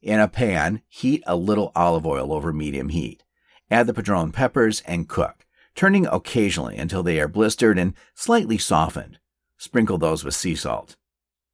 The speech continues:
Now we're going to assemble the tapas platter. Arrange the slices of manchego cheese,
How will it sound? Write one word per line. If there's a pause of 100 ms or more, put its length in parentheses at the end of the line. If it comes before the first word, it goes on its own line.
(120)
Now
we're
going
to
assemble
the
tapas
platter. (400)
Arrange
the
slices
of
manchego
cheese,